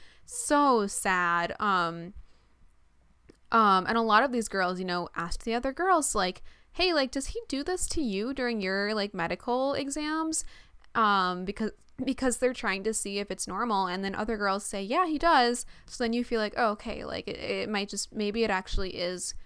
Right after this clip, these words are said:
one of his, um, exercises." I think he called it ex-, an exercise or something. But no, it was abuse, and I don't wanna get too graphic here. Like, I'll,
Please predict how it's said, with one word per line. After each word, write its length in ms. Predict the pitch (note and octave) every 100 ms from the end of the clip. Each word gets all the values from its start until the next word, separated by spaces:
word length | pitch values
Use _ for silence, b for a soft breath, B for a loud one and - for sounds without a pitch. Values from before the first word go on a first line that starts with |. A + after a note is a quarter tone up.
| b b -
one 200 | G3+ F#3
of 160 | F3+
his, 460 | G#3 F#3 F3+ F3+ -
um, 600 | F#3 F#3 F3+ F3+ F#3 A3 - - _ _
exercises." 840 | G#3 G#3+ - G#3 - E3+ E3+ E3+ E3
I 80 | G3
think 200 | A3 G#3+
he 100 | A#3+
called 260 | - G#3
it 120 | G3 -
ex-, 240 | F#3 - -
an 140 | F#3 -
exercise 800 | F3+ - F3+ - D3+ D3+ - -
or 100 | F#3+
something. 580 | - E3 F#3 - E3 - b b b b
But 220 | A3 G#3+
no, 340 | G#3+ F3+ F3+ F#3
it 160 | D4+ C#4+
was 220 | D#4 D4
abuse, 560 | C4+ F3+ E3+ E3+ F3+ -
and 220 | G3 F#3
I 100 | A3+
don't 180 | B3+ A3+
wanna 200 | G3+ G3
get 180 | F#3 -
too 220 | - F#3+
graphic 420 | F3 E3 - F#3
here. 240 | - F#3 F#3
Like, 160 | F#3
I'll, 220 | G#3+ A#3